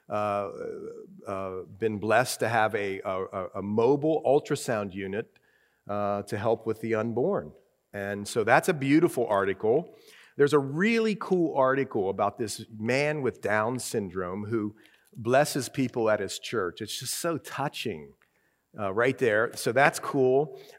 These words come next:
Uh, and there's lots of neat stuff in here. Uh, every time they put something together, uh, talking about the challenges of covid and how churches are adjusting there.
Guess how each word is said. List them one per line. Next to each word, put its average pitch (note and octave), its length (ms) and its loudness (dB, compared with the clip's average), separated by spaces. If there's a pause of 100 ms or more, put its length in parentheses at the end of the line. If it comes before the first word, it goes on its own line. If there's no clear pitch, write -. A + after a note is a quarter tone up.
Uh, A2+ 380 4 (640)
and D3+ 100 2
there's E3+ 200 6
lots E3+ 280 8
of C#3+ 60 -2
neat B2+ 240 0
stuff - 300 2
in A2+ 80 -2
here. A2 360 2
Uh, G#2+ 220 2
every C3+ 380 4
time B2 340 2
they A2 160 2
put C#3 260 -2
something A#2+ 400 0
together, A2 600 2 (240)
uh, G2+ 480 2 (220)
talking B2 320 2
about A2 180 2
the A#2 80 -4
challenges A2 640 0
of G#2+ 140 -10
covid G#2+ 580 0
and G2+ 100 -8
how G#2 160 -4
churches G#2 440 -6
are G#2+ 80 2
adjusting G#2 420 -4
there. G#2 180 -2